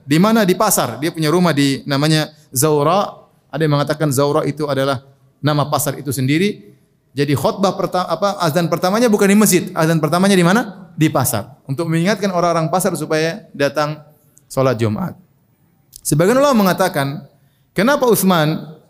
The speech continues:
melakukan azan pertama, azan kedua? Karena beliau sendiri pernah terlambat. Beliau sendiri pernah terlambat. Dalam satu hadis yang sahih yang diriwayatkan oleh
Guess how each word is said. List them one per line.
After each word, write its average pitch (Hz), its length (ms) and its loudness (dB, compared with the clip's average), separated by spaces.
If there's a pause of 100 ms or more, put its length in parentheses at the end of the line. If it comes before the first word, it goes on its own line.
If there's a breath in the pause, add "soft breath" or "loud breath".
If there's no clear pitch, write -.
(380)
melakukan 156 880 -2 (240)
azan 151 320 0
pertama, 147 320 -2
azan 131 240 -4
kedua? 113 480 -6 (480)
Karena 196 240 0
beliau 208 240 4
sendiri 226 240 4
pernah 208 160 2
terlambat. 175 480 2 (640)
Beliau 156 160 2
sendiri 165 240 2
pernah 156 440 0
terlambat. 120 440 0
Dalam 160 160 2
satu 156 160 -2
hadis 170 240 2
yang 160 160 2
sahih 165 240 2
yang 143 100 0
diriwayatkan 165 300 0
oleh 135 180 0